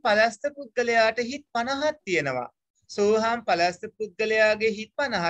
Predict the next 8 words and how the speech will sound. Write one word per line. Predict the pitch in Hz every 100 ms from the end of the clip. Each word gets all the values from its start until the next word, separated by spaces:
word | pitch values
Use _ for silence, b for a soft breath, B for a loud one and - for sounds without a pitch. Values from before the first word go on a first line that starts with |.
| 170
වෙන්නේ | 175 185 240 - _ _ 175
ලෝභ | 196 220 233
මූල | 262 269 277 277
දිට්ඨිගත | 196 180 233 247 262 269
විප්‍රයුක්ත | 233 - 214 202 196 - 196 190 185
සිත් | 185 - -
හතරයි, | 151 226 240 240 240 240 _ _ -
දේශ | 208 247